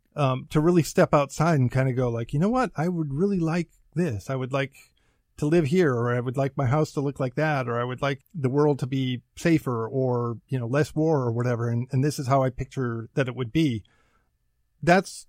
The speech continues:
that's really important to take these, to, you know, then step back and go, "Okay, how do we get from where we are now, um, with all the violence and crime or whatever and poverty to this, to what we want?" And, and, and so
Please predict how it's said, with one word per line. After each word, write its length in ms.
that's 240
really 160
important 680
to 100
take 220
these, 440
to, 180
you 120
know, 100
then 180
step 280
back 260
and 100
go, 140
"Okay, 400
how 160
do 80
we 80
get 260
from 320
where 160
we 160
are 200
now, 500
um, 400
with 200
all 120
the 80
violence 560
and 360
crime 380
or 60
whatever 340
and 140
poverty 500
to 360
this, 340
to 100
what 200
we 80
want?" 360
And, 380
and, 280
and 280
so 340